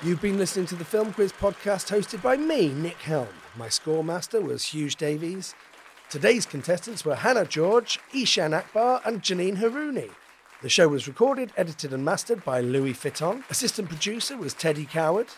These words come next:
Question writer was Mark Harrison. Guest booker was Emma Turner. Thanks to Steve, Stuart and Jake, our camera people. Our exec producer is Simon Brew. And our producer is Howard Cohen.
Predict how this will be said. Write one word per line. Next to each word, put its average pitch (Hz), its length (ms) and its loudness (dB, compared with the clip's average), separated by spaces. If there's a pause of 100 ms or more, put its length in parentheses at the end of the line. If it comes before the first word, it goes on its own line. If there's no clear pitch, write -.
(360)
Question 123 480 4
writer 147 320 2
was 131 220 -2
Mark 196 320 4
Harrison. 156 500 -2 (580)
Guest - 320 8
booker 240 420 2 (100)
was 143 220 -2
Emma 165 220 2
Turner. 180 500 0 (280)
Thanks 233 240 0
to 135 120 -6
Steve, 233 400 -2
Stuart 196 340 2
and 151 120 -2
Jake, 175 360 2
our 135 120 0
camera 190 360 0
people. 143 440 -6 (360)
Our 160 100 6
exec 160 280 4
producer 214 480 -4
is 139 140 -2
Simon 160 400 0
Brew. 202 360 4 (520)
And 330 100 4
our 320 80 8
producer 190 580 0 (180)
is 214 160 -4
Howard 135 420 0
Cohen. 123 720 -4